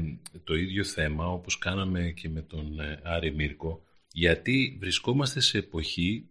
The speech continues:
που βλέπεις συχνά πυκνά γύρω σου τους ανθρώπους να δηλώνουν κουρασμένοι στη δουλειά, από τη δουλειά. Δε-, δεν το ξέρεις.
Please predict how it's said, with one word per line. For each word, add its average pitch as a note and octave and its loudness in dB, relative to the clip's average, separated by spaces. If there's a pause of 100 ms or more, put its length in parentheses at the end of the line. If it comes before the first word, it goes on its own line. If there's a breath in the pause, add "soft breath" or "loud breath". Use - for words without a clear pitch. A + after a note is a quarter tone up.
που G#2+ -4
βλέπεις A2 0
συχνά C3+ 0
πυκνά F#2+ 0
γύρω E2 0
σου D#2+ -4
τους - -4
ανθρώπους F#2+ -4
να A#2+ 0
δηλώνουν C#3 4
κουρασμένοι A2 4
στη - -2
δουλειά, F2 10
από D#2+ 2
τη G#2+ 6
δουλειά. A#2 8
Δε-, F3 0 (100)
δεν D#3+ 6
το G#2+ 2
ξέρεις. E2 4